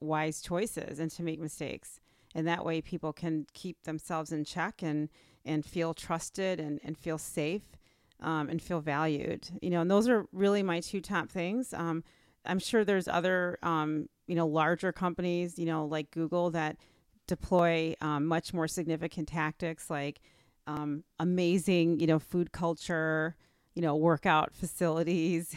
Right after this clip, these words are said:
<laughs> you know, massages, um, you know, having longer vacation days and, um,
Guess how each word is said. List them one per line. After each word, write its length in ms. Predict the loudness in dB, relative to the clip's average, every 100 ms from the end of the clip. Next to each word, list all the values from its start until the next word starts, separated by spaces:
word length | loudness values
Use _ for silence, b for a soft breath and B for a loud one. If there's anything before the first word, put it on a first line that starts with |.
| -10
<laughs> 80 | -4
you 80 |
know, 80 | -2
massages, 1000 | -2 -2 0 0 0 -2 -2 -2 -4 -8 b b b b
um, 500 | -10 -10 -10 -12 -14 -18 _
you 80 | -2
know, 240 | 0 0 -6 -10
having 460 | -2 -2 0 0 2
longer 800 | 4 4 4 2 0 -2 -2 -2
vacation 600 | -4 -2 0 0 0 0
days 600 | 0 0 0 0 -2 -2
and, 320 | -4 -2 -4 -6 b b b
um, 260 | -4 -2